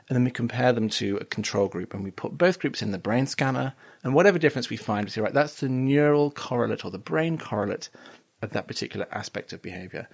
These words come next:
And almost everything we know about brain behaviour relationships in human beings is derived using that kind of logic. But there's a, a really important problem with it. Even though we've grouped people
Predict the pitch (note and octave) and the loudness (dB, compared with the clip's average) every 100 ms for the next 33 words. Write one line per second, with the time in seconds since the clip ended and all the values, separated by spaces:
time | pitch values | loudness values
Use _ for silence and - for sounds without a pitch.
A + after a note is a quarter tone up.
0 | - _ - E3 B3 A#3 - - D#3+ E3+ | -20 _ 2 4 6 6 4 6 8 8
1 | F#3+ - C#3 C3 B2+ B2 A2+ G#2 F2+ F2 | 4 0 -2 0 4 4 4 2 -2 -6
2 | - G#2 F#2+ F#2 - A2 A2 A#2+ A#2 G#2 | -8 -6 -6 -6 -4 0 2 2 0 -2
3 | G#2 G#2 G2 F#2+ F#2 G2+ - - G2 G2+ | -4 -4 -4 -4 -6 -8 -10 -10 -10 -8
4 | G2 F#2 F#2 F#2 F#2+ - _ - _ _ | -8 -8 -8 -10 -12 -14 _ -20 _ _
5 | G2+ F#2+ F#2 - G2+ G#2 G2 F#2 F2 - | -4 -4 -4 -4 0 2 2 0 -6 -10
6 | G2 - F#2+ F#2+ G#2 G2+ - G2 F#2 F2+ | -10 -8 -10 -8 -6 -6 -10 -12 -12 -12
7 | F#2 F2+ - - - _ - - _ _ | -12 -12 -12 -14 -18 _ -20 -20 _ _
8 | - C3+ B2 B2+ A#2+ A#2 - A#2 C3 C#3 | 2 4 6 8 6 4 -2 0 2 2
9 | B2+ A#2+ A2+ - G#2+ - - F#3+ F3+ - | 2 0 -2 -2 -6 -8 -8 -10 -10 -12
10 | - _ _ - D3+ F3 F#3+ F#3+ F3+ C#3 | -14 _ _ -2 2 2 2 2 2 4
11 | A#2 G#2 G#2 G#2 B2 B2 C3+ D#3 - G#2+ | 4 4 0 -2 0 6 6 4 -2 -12
12 | G2+ G2 G2 A#2 | -10 -10 -10 -10